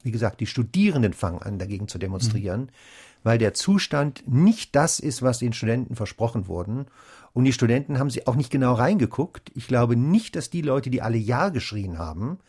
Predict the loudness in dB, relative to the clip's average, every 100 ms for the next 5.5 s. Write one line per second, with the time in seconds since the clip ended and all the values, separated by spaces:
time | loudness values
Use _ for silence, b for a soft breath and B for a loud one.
0 | b b b b _ 4 4 4 0 -2
1 | 2 4 6 4 2 0 0 -4 -6 -2
2 | 2 2 0 -4 -4 -6 -10 _ _ b
3 | b b b 0 0 0 2 6 6 6
4 | 2 -2 -2 -2 0 0 0 0 0 -4
5 | -6 -10 -12 -16